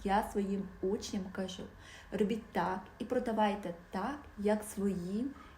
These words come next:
дітям, як своїм діткам". Ви ж не продасте їм спорчену рибку, ви ж їм не продасте спорчену цукерочку, ви ж їм не продасте курс, який недороблений.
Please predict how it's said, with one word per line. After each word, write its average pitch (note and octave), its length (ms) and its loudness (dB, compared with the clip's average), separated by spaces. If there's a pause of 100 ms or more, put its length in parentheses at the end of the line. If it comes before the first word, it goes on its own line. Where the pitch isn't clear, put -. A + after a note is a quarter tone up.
(120)
дітям, G3+ 720 2 (180)
як A3+ 180 2
своїм G#3+ 440 4
діткам". G3 580 -2 (440)
Ви A#3 60 4
ж A#3+ 100 2
не B3 60 6
продасте B3 480 0
їм A3+ 280 2
спорчену G3+ 640 -4
рибку, - 400 -8 (340)
ви B3+ 80 4
ж C4 100 2
їм C#4 140 4
не B3+ 100 4
продасте A#3+ 640 2 (300)
спорчену G#3 440 -2 (120)
цукерочку, E3+ 640 -6 (140)
ви A#3+ 100 4
ж C4 120 4
їм B3+ 100 6
не C4+ 80 6
продасте C4+ 460 -2 (120)
курс, - 220 0
який G3+ 240 0
недороблений. F3 920 0